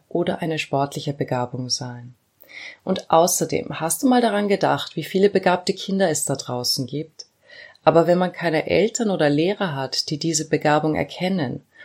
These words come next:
und man niemals in diese Richtung gefördert wird,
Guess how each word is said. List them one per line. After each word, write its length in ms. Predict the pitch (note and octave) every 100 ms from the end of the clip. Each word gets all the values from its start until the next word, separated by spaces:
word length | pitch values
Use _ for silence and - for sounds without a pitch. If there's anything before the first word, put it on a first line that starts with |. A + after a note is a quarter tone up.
| -
und 200 | F3 E3+
man 240 | F3+ E3+
niemals 440 | F3+ G#3+ A3+ G#3 -
in 120 | F#3+
diese 280 | F3 F3 F3
Richtung 320 | G3 - F#3
gefördert 580 | D#3+ - F#3 G3 E3 -
wird, 320 | D3 F3+ -